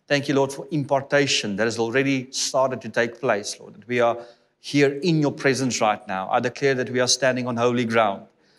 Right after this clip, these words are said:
This is a holy place. You've set it apart. It has been prepared. Holy Spirit, come and move, come and minister to us. Father, thank you for your purity, that you come and there is no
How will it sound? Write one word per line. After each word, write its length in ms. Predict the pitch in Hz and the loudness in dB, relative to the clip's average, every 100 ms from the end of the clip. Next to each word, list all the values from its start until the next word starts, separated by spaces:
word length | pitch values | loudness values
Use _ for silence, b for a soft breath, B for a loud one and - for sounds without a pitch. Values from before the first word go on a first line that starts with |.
| b | b
This 180 | 135 123 | -2 0
is 140 | 120 | 0
a 80 | 113 | 2
holy 260 | 117 127 120 | 2 2 0
place. 380 | 131 104 95 | 0 0 0
You've 140 | 117 107 | -2 2
set 300 | - 147 139 | 2 4 4
it 120 | 139 | 2
apart. 380 | 120 123 104 107 b b b | 0 0 -2 -2 b b b
It 100 | 127 | 0
has 120 | 113 | 0
been 200 | 101 117 | 0 0
prepared. 540 | 127 107 139 107 98 - - _ _ | -2 0 2 2 -2 -12 -20 _ _
Holy 200 | - 135 | 0 2
Spirit, 360 | 131 - 139 131 | 2 0 0 2
come 200 | 135 131 | 0 2
and 140 | 120 | 0
move, 320 | 113 147 160 156 | 0 2 0 0
come 120 | 117 | -2
and 160 | 110 | -2
minister 340 | 120 143 135 135 | -2 0 -2 -4
to 200 | 139 143 | -4 -4
us. 300 | 143 - - _ _ _ | -2 -2 -4 _ _ _
Father, 180 | - 123 | -2 0
thank 320 | 120 139 135 | 0 -2 -2
you 80 | 135 | -6
for 120 | 123 | -4
your 100 | 131 | -2
purity, 840 | 123 - - 156 139 127 - 92 87 b b b | -2 -8 -2 0 2 2 -2 -12 -16 b b b
that 160 | 113 98 | -10 -8
you 60 | |
come 300 | 107 139 135 | 0 4 4
and 100 | 131 | 4
there 120 | 117 120 | 2 2
is 200 | 120 120 | 0 -4
no 480 | 127 135 143 135 | 0 2 2 0